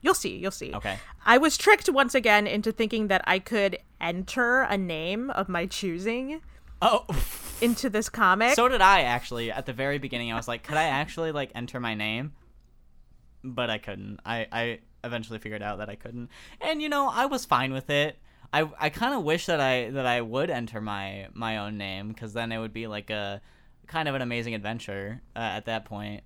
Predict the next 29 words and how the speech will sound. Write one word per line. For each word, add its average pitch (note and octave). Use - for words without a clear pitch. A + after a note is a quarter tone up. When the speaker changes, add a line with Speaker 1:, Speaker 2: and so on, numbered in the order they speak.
Speaker 1:
Which D4
I C4+
believe C#4
is A#3
what G#3
it's A3
supposed G3+
to G#3
be E3+
kind F3+
of E3+
inspired E3
by, F#3+
is, F3+
Speaker 2:
I -
Speaker 1:
like, D#3+
Speaker 2:
see. F3
Speaker 1:
these E3
old A3
school F#3
games F3+
that F3
are E3
kind F#3+
of G3
choose G#3+
your G#3
own G3+
adventure-esque. G3